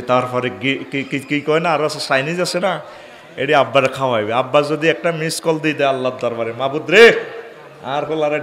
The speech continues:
ঢালি দাও।" এক কারে কাম সারি গেছে, তুই এক টানা রাষ্ট্রপতি হয়ে গেছ,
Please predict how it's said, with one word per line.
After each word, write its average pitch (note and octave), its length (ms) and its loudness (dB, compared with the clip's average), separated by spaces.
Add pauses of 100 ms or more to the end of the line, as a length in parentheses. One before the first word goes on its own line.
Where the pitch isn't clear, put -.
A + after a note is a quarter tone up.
ঢালি C#3+ 220 -2
দাও।" B2 360 -2 (720)
এক F#3+ 520 6
কারে E3+ 180 4
কাম D#3+ 280 0
সারি D#3 280 -2
গেছে, B2+ 340 -6
তুই D3+ 140 -6
এক D#3 360 2
টানা C#3+ 260 0
রাষ্ট্রপতি D3+ 540 -4
হয়ে D#3 120 -2
গেছ, D3+ 200 -4